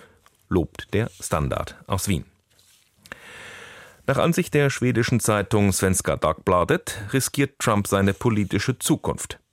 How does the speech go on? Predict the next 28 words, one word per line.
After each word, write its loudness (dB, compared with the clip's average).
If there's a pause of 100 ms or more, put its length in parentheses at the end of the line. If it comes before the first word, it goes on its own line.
(720)
Wenn 4
China 4
mit 2
eigenen 2
Zöllen 2
reagiert 2
und -2
sogar 2
den 2
Export -2
von 2
wichtigen 2
Mineralien 2
unterbindet 0 (180)
und -2
wenn 4
die 2
U-S-Industrie 0
nicht 0
einspringen 2
kann, 2
alles -2
teurer 2
wird 2
und -2
die -2
Arbeitslosigkeit 0
steigt, 0